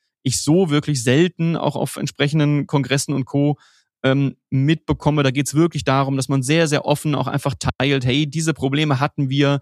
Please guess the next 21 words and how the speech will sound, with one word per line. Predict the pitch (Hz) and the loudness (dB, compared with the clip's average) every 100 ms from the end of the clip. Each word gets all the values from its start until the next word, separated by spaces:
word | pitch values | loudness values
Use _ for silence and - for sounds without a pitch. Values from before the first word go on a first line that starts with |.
| _ - | _ -6
so | 127 165 147 | 2 4 4
haben | 147 | 2
wir | 143 | 0
sie | 135 | -2
gelöst, | 135 123 127 139 - - _ | 0 2 2 2 -2 -12 _
das | - 147 | -4 -4
konnten | - 151 - 135 | -2 -2 0 -2
wir | 127 | 0
damit | 131 135 | 0 0
erreichen.“ | - 113 117 143 135 143 135 _ _ _ - | 0 0 0 0 0 -2 -4 _ _ _ 0
Ähm, | 123 131 127 _ | 2 2 -2 _
ich | - - | -8 -4
kann | 160 | -2
da | 175 | 0
also | 147 143 | 0 0
nur | 143 143 | 0 0
jedem | 135 143 123 | 0 0 0
wärmstens | 123 - 123 | -2 -2 -2
ans | 123 120 - - | -2 -2 -8 -12
Herz | - 123 135 - | -4 -2 -2 -2
legen, | 135 131 135 | -2 0 -2